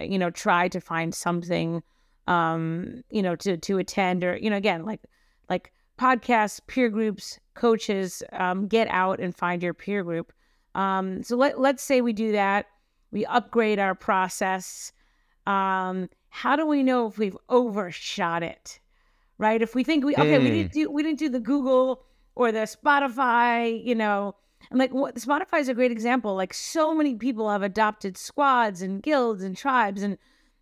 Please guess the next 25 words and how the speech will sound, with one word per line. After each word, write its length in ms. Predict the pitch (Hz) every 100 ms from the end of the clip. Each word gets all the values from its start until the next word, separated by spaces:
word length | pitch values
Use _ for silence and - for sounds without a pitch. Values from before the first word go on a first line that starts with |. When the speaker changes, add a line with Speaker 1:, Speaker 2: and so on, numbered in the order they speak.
| _
Speaker 1:
you 140 | 254
know, 260 | 220 196 190
too 240 | - 262
soon, 540 | 247 - 254 233 214 196 _ _
right? 180 | - 220
And 120 | 226
so 120 | 214 240
how 260 | 226 285
do, 280 | 330 320 285 _ _ _ _ _
how 220 | - 294
do 80 | 320
you, 240 | 302 294
how 200 | 247 254
do 80 | 302
you 160 | 285 277
know 280 | 240 240
when 160 | 214 196
you've 160 | 180 -
overshot 640 | 175 165 165 - - -
or 160 | - 202
if 240 | - 214 -
you've 180 | 196 180
overshot? 560 | - 160 - - - - _ _ _ _ - - _ _ _ _ _ _ _ _
Speaker 2:
So 380 | - 185 170
I, 140 | 147